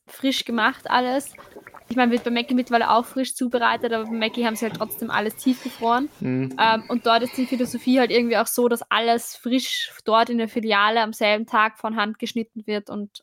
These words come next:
Speaker 1: ähm, frisch zubereitet wird.
Speaker 2: Ich meine, es
Speaker 1: Also sie haben nichts, was tiefgekühlt
Speaker 2: Ja.
Speaker 1: angeliefert wird.
Speaker 2: Das Essen, also es ist, es ist schon geil, die Burger und die Pommes und das Feeling ist dort halt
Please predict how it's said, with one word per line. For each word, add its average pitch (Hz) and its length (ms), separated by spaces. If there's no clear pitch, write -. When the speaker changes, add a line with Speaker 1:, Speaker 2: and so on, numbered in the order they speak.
Speaker 1:
ähm, 196 260
frisch - 320
zubereitet 202 460
wird. 202 240
Speaker 2:
Ich 156 80
meine, 143 200
es 139 80
Speaker 1:
Also 220 120
sie 240 100
haben 226 120
nichts, 247 260
was 247 140
tiefgekühlt 240 640
Speaker 2:
Ja. - 40
Speaker 1:
angeliefert 208 500
wird. 190 200
Speaker 2:
Das 139 120
Essen, 160 480
also 143 160
es 156 160
ist, - 80
es 147 140
ist 170 200
schon 147 260
geil, 131 380
die 160 80
Burger 143 460
und 139 120
die 147 80
Pommes 123 480
und 127 140
das 120 180
Feeling 147 440
ist 131 160
dort 135 200
halt 120 220